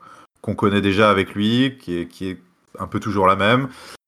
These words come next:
euh, et qui, euh, et qui, mine de rien, et, et je trouve plus, ce que j'avais, je pense aussi un peu dit, euh, sur, sur le Discord, plus, euh, Sami centré, en quelque sorte, euh, auto-centré sur le personnage de Sami Zayn, euh, que sur le titre intercontinental,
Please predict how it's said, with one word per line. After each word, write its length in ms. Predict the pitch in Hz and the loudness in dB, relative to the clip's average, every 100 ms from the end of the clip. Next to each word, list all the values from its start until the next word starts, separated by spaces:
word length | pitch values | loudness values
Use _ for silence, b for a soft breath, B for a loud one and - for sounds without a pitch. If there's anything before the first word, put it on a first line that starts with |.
| - | -8
euh, 440 | 95 95 95 95 92 | -2 0 2 0 0
et 140 | 110 | -4
qui, 360 | - 131 135 143 | -6 -6 0 2
euh, 200 | 117 104 | 4 2
et 80 | 104 | 0
qui, 140 | 110 | -6
mine 180 | 107 107 | -4 2
de 80 | 104 | 2
rien, 420 | 107 120 135 131 | 4 4 4 4
et, 380 | 107 101 101 98 | 2 2 0 -2
et 80 | 95 | -6
je 120 | 107 | -6
trouve 280 | - 117 - | -6 -10 -8
plus, 500 | 131 143 - - _ | -8 -6 -8 -16 _
ce 180 | - _ | -20 _
que 80 | 104 | -10
j'avais, 340 | 98 92 98 | -4 -2 -2
je 440 | 98 - _ _ - | -4 -8 _ _ -16
pense 180 | 85 | -14
aussi 220 | 87 - 95 | -14 -12 -12
un 60 | |
peu 160 | 87 87 | -10 -10
dit, 200 | 87 95 | -6 -2
euh, 140 | 85 | -2
sur, 260 | 82 87 82 | -4 -8 -10
sur 140 | - | -8
le 60 | 87 | -8
Discord, 260 | 90 127 - | -4 -4 -4
plus, 300 | 143 123 101 | -8 -4 -2
euh, 160 | 92 B B B _ _ 143 | -2 B B B _ _ 2
Sami 260 | 131 143 | 2 2
centré, 580 | 127 143 113 - 117 135 - | 0 -2 0 0 -2 -2 -12
en 140 | 90 | -8
quelque 240 | 104 - | -8 -6
sorte, 400 | 95 110 117 - _ _ _ _ _ 98 | -2 0 0 -6 _ _ _ _ _ -2
euh, 540 | 95 92 90 90 90 | 0 2 2 2 2
auto-centré 640 | 78 123 151 131 131 - | 2 2 2 0 -2 -2
sur 160 | 120 110 | -2 -2
le 60 | 98 | -2
personnage 380 | 98 107 107 | -4 -2 -6
de 60 | 98 | -6
Sami 280 | - 90 90 | -10 -10 -6
Zayn, 320 | 98 120 139 B B B _ _ - | -6 -6 -8 B B B _ _ -6
euh, 380 | 98 92 92 90 - | -4 -2 -2 -4 -4
que 320 | 117 120 139 | 2 6 4
sur 220 | 135 104 | 2 0
le 80 | 95 | 0
titre 240 | - - | -2 -2
intercontinental, 1040 | 107 107 - 92 - 95 87 120 131 110 | 2 2 -2 -8 -6 -4 2 4 4 2